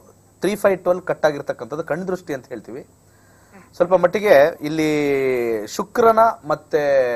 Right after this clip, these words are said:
ಕೇತುವಿನ ಒಂದು ಆಧಿಪತ್ಯದಲ್ಲಿ ಸ್ವಲ್ಪ ನೋಡ್ತಕ್ಕಂಥದ್ದು ಅಂದ್ರೆ ಲಕ್ಷ್ಮೀ ದೇವಸ್ಥಾನಕ್ಕೆ ಮತ್ತೆ ಗಣಪತಿ ದೇವಸ್ಥಾನಕ್ಕೆ ಮೂರು ವಾರಗಳು, ಆ, ಇದನ್ನ ಮಂಗಳವಾರ ದಿವಸ, ಆ, ವೀಕ್ಷಣೆ, ವಿ-,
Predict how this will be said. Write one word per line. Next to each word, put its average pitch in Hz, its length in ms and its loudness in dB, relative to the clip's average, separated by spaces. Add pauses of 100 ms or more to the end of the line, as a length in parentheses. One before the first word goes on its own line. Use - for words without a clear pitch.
(520)
ಕೇತುವಿನ 175 520 -2
ಒಂದು 139 260 -2
ಆಧಿಪತ್ಯದಲ್ಲಿ 131 680 -2
ಸ್ವಲ್ಪ 131 240 -6
ನೋಡ್ತಕ್ಕಂಥದ್ದು 113 760 -6
ಅಂದ್ರೆ 120 400 0 (800)
ಲಕ್ಷ್ಮೀ 240 340 0
ದೇವಸ್ಥಾನಕ್ಕೆ 170 880 2
ಮತ್ತೆ 139 180 -4
ಗಣಪತಿ 143 440 -2
ದೇವಸ್ಥಾನಕ್ಕೆ 131 500 -4
ಮೂರು 170 440 -2
ವಾರಗಳು, 156 440 8
ಆ, 104 960 -6
ಇದನ್ನ 151 180 -4
ಮಂಗಳವಾರ 196 500 6
ದಿವಸ, 175 260 -2 (440)
ಆ, 120 220 0
ವೀಕ್ಷಣೆ, 123 480 -4
ವಿ-, 117 360 -2